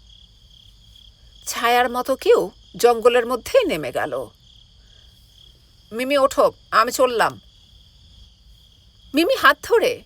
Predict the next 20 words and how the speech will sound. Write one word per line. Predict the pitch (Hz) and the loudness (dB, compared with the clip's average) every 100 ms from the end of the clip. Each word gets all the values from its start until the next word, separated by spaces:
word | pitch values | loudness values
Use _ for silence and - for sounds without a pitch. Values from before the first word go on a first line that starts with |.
| - | 0
ফের | - 285 | 0 2
হ্যাঁচকা | 302 - 311 | -4 -2 -2
টান | 302 302 302 | 0 -2 0
মেরে | 311 349 | -2 -2
আমাকে | 403 277 269 | -2 -2 -2
তার | 277 269 | -4 -4
সংলগ্ন | 285 247 233 196 196 | -4 -2 -4 -4 -6
করে | 175 151 | -4 -6
ফেলল, | - 151 - 113 120 _ _ _ _ _ _ _ | -6 -8 -6 -8 -10 _ _ _ _ _ _ _
এবং | 349 359 | -4 2
আমার | 359 370 - | 4 2 -2
কি | 330 320 | -4 0
হলো | 466 392 262 349 | 2 4 4 4
জানি | 214 170 151 | -2 -2 -6
না। | 110 110 - _ _ _ _ _ - | -10 -10 -14 _ _ _ _ _ -6
আমিও | - 262 311 | 0 0 0
কেমন | 320 311 294 | -2 -2 0
পাগলের | 302 277 294 311 | 0 0 4 2
মতো | 302 302 370 | 2 0 0
মিমিকে | 320 269 320 - 196 | 0 -2 -4 -4 -2